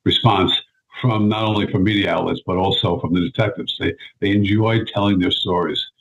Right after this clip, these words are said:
uh, because no matter how far we get away from a case, you still own it, it's still in your head, and you want to see it go, and you want to see the family do well, which is hard to do. And we found out a lot of our detectives are still close to the family. I have one detective who goes out to dinner with the, uh,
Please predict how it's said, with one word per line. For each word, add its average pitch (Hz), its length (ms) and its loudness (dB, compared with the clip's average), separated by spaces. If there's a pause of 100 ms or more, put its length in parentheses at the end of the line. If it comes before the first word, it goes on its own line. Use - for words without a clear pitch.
(360)
uh, 90 240 0
because 90 340 -2
no 113 100 2
matter 117 180 2
how 107 340 0 (120)
far 101 240 2
we 92 200 2
get 101 160 -2
away 98 220 0
from 95 140 0
a 92 60 -6
case, 92 320 -2
you - 100 0
still 101 320 0
own 101 160 2
it, 101 120 -6
it's - 120 -6
still 95 260 -2
in 95 60 2
your 98 100 2
head, 87 300 -2 (400)
and 95 120 0
you 104 140 2
want 107 220 2
to 95 40 0
see 101 260 0
it 85 120 -6
go, 82 280 0
and 95 280 -2
you 113 80 2
want 113 180 2
to 104 60 -4
see 107 180 2
the 101 120 0
family 95 280 0
do 82 200 -4
well, 80 340 -2 (220)
which 87 180 -4
is 90 100 0
hard 87 220 0
to 82 80 -2
do. 80 260 -2 (240)
And 143 120 -2
we 170 120 0
found 196 180 0
out 170 60 0
a 123 40 2
lot 135 180 0
of 127 80 0
our 113 80 0
detectives 123 480 -2
are - 60 -8
still 131 260 -4
close - 240 -2
to - 100 -14
the - 80 -4
family. 110 220 0 (540)
I 101 100 0
have 107 100 2
one 117 140 4
detective 98 400 0
who 95 60 0
goes 98 180 2
out 92 140 0
to 95 80 -2
dinner 107 240 2
with 87 240 -2
the, 87 80 0 (240)
uh, 85 220 2